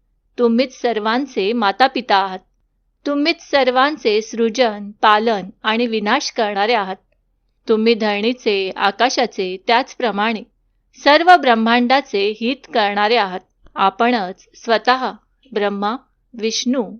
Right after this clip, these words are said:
आणि महेश आहात. आपणच सर्व यज्ञांचे, तपस्यांचे आणि वैदिक मंत्रांचे स्वामी तथा भोक्ता आहात. या संपूर्ण विश्वामध्ये अशी कोणतीही चराचर वस्तू नाही की ज्याच्यावर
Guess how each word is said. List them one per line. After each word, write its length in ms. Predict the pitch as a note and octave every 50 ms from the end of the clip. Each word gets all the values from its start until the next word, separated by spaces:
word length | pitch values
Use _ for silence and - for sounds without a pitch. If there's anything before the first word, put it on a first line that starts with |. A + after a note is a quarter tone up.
| _ _ _
आणि 240 | A3 A3 C4+ D#4+ D#4+
महेश 420 | C#4+ A#3+ G#3+ G#3 A3 B3 - -
आहात. 200 | - G3 G3 - - _ _ _ _ _ _ _ _ -
आपणच 560 | A#3+ B3+ C4+ C4 D#4+ D#4+ D#4+ D#4+ D#4+ - -
सर्व 280 | - C#4+ C4 C4+ C4 C4+
यज्ञांचे, 800 | C4+ B3+ A3+ A3 A3 A3 A3+ A3+ B3 C4+ C4 - A3+ G3+ F#3+ G3 G3 G3 -
तपस्यांचे 920 | G#3+ G#3+ - B3+ C4+ C4 - - C4 G#3+ G3+ F#3+ F#3 - G#3 F#3 F3+ G#3 B3 - _
आणि 420 | - - A3 A#3 C4 C#4+ A#3+ F#3 F3+ - _ _ _ _ _ _ _ _ _ -
वैदिक 500 | A3 A#3+ A#3 A#3 A#3+ A3 D4+ D#4+ D#4+ C#4
मंत्रांचे 800 | B3 A3+ A3 G#3 - A3 A#3 B3 C4+ C4+ - A3 F#3+ F#3 G#3
स्वामी 500 | G#3 - - G#3+ G#3 G#3 G3+ G#3 A3+ B3+ - _ _ _ _ _ _ _ A#3+
तथा 460 | A#3 A3+ A3+ - C4+ A#3 F#3+ - -
भोक्ता 440 | A3+ A3+ A3+ G#3 G#3 - _ A3 G#3
आहात. 240 | G3+ G3 G3 G3+ G3+ _ _ _ _ _ _ _ _ _ _ _ _ _ -
या 120 | D4+ F4+
संपूर्ण 540 | F4+ - E4 D4 C#4 B3+ D#4+ D#4+ E4+ F4 F4 F4
विश्वामध्ये 720 | D#4+ B3 - - B3+ B3+ B3+ B3+ C4 C4 G#3+ G3 E3+ G3 - _ _ _ _ _ _
अशी 260 | - B3 B3+ C#4 - -
कोणतीही 800 | - - B3+ A#3+ A#3+ A#3 A3+ D4+ D4+ C4 C4 G#3 G3 G3 A#3 A#3 - -
चराचर 460 | B3 A#3 A#3 A#3 B3 B3 E4 D#4 C#4+
वस्तू 320 | C4 A3+ - - - A#3+
नाही 360 | A3 G#3+ G#3 G#3 A3 G3+ F#3 - _ _ _ _ _ _ _ _ -
की 120 | B3 A#3+
ज्याच्यावर 640 | G#3 A3+ G#3 G3+ G3+ - B3 B3+ A#3 G#3+ F#3 F#3